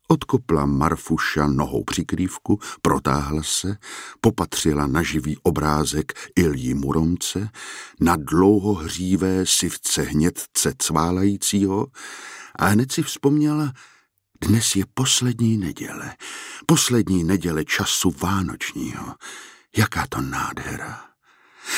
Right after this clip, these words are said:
Vánoce svaté pořád ještě nekončí. Do školy půjde až zítra. Celý týden Marfuša odpočívala. Sedm dnů po sobě měkký budík v sedm ráno nezvonil,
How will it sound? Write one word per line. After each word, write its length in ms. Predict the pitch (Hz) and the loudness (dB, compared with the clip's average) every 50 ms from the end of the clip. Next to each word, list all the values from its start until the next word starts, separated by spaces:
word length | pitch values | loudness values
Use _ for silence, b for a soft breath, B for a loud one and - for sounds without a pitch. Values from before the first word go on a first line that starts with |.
| 82 - | -2 0
Vánoce 420 | 76 78 85 87 85 - - 87 | 2 2 2 2 2 0 0 2
svaté 560 | 80 - - 82 85 87 - - 90 85 82 | 2 2 2 2 0 -2 -2 0 0 0 0
pořád 440 | 78 - - 98 87 80 80 76 - | 0 0 0 0 0 0 -2 0 0
ještě 280 | 90 80 - - 87 80 | 0 0 2 2 2 2
nekončí. 880 | 73 69 78 - - 101 85 71 71 - - - - - - - - B B B B B B B B B B B B - | 2 0 -2 -2 -2 -2 -2 -2 -4 -6 -8 -6 -6 -6 -6 -6 -8 B B B B B B B B B B B B 2
Do 80 | - | 2
školy 320 | 156 - - - 143 117 98 | 2 2 2 4 4 4 4
půjde 340 | - - 95 85 - 78 - | 2 0 -2 0 0 -2 -2
až 220 | 76 76 - 65 62 | -2 -4 -4 -4 -4
zítra. 640 | 60 - - 69 65 - - - - - - - - - _ _ _ _ _ _ _ _ _ _ _ _ _ _ _ _ _ | -4 -4 -6 -8 -8 -10 -12 -12 -10 -10 -10 -12 -12 -14 _ _ _ _ _ _ _ _ _ _ _ _ _ _ _ _ _
Celý 280 | - - 165 147 131 98 | 0 2 4 4 2 0
týden 440 | - 98 98 92 92 90 82 73 69 | -2 -2 2 2 4 4 4 2 0
Marfuša 640 | - 80 85 82 - - 82 82 - - - 80 - - _ | -2 -2 -2 -4 -4 -4 -4 -4 -2 -2 -4 -4 -6 -6 _
odpočívala. 1000 | - - - - - - - - - - - - - - - - - - - - b b b b b b b b b b _ _ _ - | -6 -6 -6 -6 -8 -8 -8 -6 -6 -6 -6 -8 -8 -8 -10 -10 -10 -10 -12 -12 b b b b b b b b b b _ _ _ 2
Sedm 440 | - - 113 90 85 80 78 76 | 4 4 4 4 2 0 -2 -4
dnů 540 | 69 69 82 85 92 101 104 110 110 110 117 110 113 | -4 0 2 4 4 6 4 2 0 -2 -4 -4 -2
po 120 | - 87 | -2 -2
sobě 460 | - - - 85 80 76 73 73 73 | -2 0 0 0 2 2 2 2 4
měkký 800 | 73 71 69 73 78 87 90 - _ _ - - 87 87 85 87 87 | 4 2 2 2 2 2 2 -2 _ _ -10 -6 -2 0 0 0 0
budík 720 | 73 62 78 92 80 71 80 80 82 82 82 80 - - B B B B - | 0 0 0 0 0 0 0 2 2 2 0 0 -2 -6 B B B B 2
v 40 | - | 2
sedm 340 | - - 85 78 80 73 76 | 2 2 2 0 0 0 2
ráno 360 | 76 76 73 69 65 62 64 | 2 2 2 0 0 -2 -2
nezvonil, 720 | 65 76 78 67 73 78 80 82 82 87 90 92 95 98 | 0 0 0 0 0 2 2 2 2 2 0 0 -2 -4